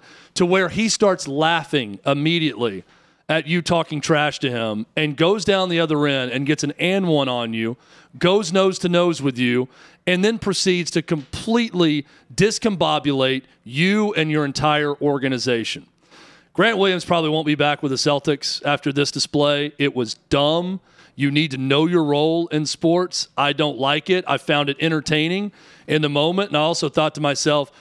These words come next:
boy, probably not the smartest thing to do to rile up Jimmy Butler when you're already down oh one in the series at home. And now look what happened. You're down oh three, and you rest your starters in the fourth quarter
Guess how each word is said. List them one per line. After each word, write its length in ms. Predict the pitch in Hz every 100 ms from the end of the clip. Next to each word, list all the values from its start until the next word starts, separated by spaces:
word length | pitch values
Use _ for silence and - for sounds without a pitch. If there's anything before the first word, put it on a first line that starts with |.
| _ -
boy, 180 | 175
probably 500 | 160 160 175 180 180
not 200 | 170 160
the 80 | 151
smartest 460 | - 151 147 143 -
thing 200 | 143 131
to 100 | 117
do 440 | 117 143 117 101 - _ - _
to 100 | 151
rile 480 | 139 143 151 156 151
up 360 | 139 131 - _
Jimmy 300 | 113 151 160
Butler 400 | 151 151 147 139
when 140 | 131 139
you're 180 | 139 120
already 320 | 151 165 165
down 360 | 139 143 135 -
oh 120 | 165 190
one 300 | 185 196 190
in 60 |
the 80 | 143
series 420 | - 147 131 123
at 60 | 123
home. 400 | 120 110 117 139 - - -
And 180 | 165 180
now 180 | 185
look 260 | 165 156 -
what 120 | 156
happened. 440 | 143 139 - 98 98
You're 100 | 175
down 340 | 190 190 160 -
oh 220 | 170 180
three, 600 | - 170 165 147 110 101 _ _ _ _
and 200 | 180 175
you 100 | 214
rest 400 | 185 180 190 -
your 120 | 185 165
starters 500 | - 170 151 127 120
in 60 |
the 80 | 131
fourth 280 | - 147 -
quarter 420 | 151 139 107 90